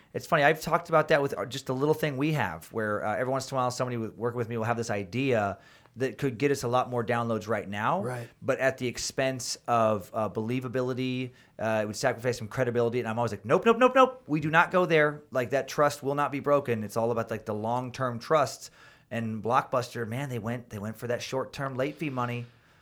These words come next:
Speaker 2: Well,
Speaker 1: I
Speaker 2: that's that
Speaker 1: yeah.
Speaker 2: issue. Uh, I think that big issue was, is that they had shareholders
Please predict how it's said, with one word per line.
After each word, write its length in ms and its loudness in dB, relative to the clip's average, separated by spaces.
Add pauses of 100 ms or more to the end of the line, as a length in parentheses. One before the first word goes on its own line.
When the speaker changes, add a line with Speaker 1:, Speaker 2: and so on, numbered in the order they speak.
(320)
Speaker 2:
Well, 100 0
Speaker 1:
I 60 6
Speaker 2:
that's 180 2
that 200 4
Speaker 1:
yeah. 80 2
Speaker 2:
issue. 420 0
Uh, 260 -4
I 80 -8
think 260 -6
that 200 -8
big 200 -6
issue 340 -4
was, 360 -8
is 140 -8
that 260 -14
they 180 -10
had 400 -12
shareholders 1080 -2